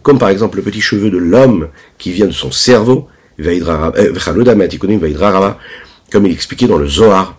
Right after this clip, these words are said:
et dans les parties cachées de cette Torah-là. Faut savoir que dans le cheveu, on conclura avec ça notre taille du jour,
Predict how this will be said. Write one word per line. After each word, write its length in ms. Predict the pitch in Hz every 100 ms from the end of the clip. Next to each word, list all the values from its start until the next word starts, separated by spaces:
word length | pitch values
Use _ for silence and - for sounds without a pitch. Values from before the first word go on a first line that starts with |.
| _ _ _ -
et 100 | 92
dans 80 | 90
les 100 | 85
parties 280 | 80 80 -
cachées 460 | 95 85 - 101 -
de 200 | 92 92
cette 280 | - - -
Torah-là. 560 | 90 85 82 80 78 - _ _ _ _ _ _ _ _ _ _ _
Faut 100 | -
savoir 240 | - 101 -
que 80 | 87
dans 100 | 85
le 100 | 85
cheveu, 460 | - 85 92 127
on 80 | 101
conclura 380 | 87 80 87 80
avec 180 | 85 80
ça 120 | 87
notre 200 | 78 -
taille 220 | 73 76
du 120 | 71
jour, 320 | 76 120 120